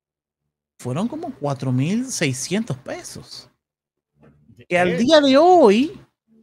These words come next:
Speaker 1: son como seten-, setenta dólares, setenta, ochenta dólares.
Speaker 2: Eso no es nada.
Speaker 1: Eso
Speaker 2: Pero
Speaker 1: es,
Speaker 2: además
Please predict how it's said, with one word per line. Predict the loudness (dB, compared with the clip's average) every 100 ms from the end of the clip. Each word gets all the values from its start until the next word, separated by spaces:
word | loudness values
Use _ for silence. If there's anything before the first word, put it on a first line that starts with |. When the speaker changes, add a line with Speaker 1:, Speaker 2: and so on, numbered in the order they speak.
| _ _ _ _ _
Speaker 1:
son | -10 -4 0 0
como | -2 -6
seten-, | -8 -8 -8 -8 -12 _ _ _
setenta | -12 -10 -6 -4 -4 -4
dólares, | -6 -4 -6 -8 -16 -20 _ _
setenta, | -14 -10 -10 -8
ochenta | -10 -12 -10
dólares. | -10 -8 -10 -14 _ _ _ _ _ _ _ _
Speaker 2:
Eso | -16 -10
no | -8 -8
es | -10
nada. | -10 -12 -16 -20 _ _ _ _ -8
Speaker 1:
Eso | -4 0
Speaker 2:
Pero | 4
Speaker 1:
es, | 2
Speaker 2:
además | 0 -10 -14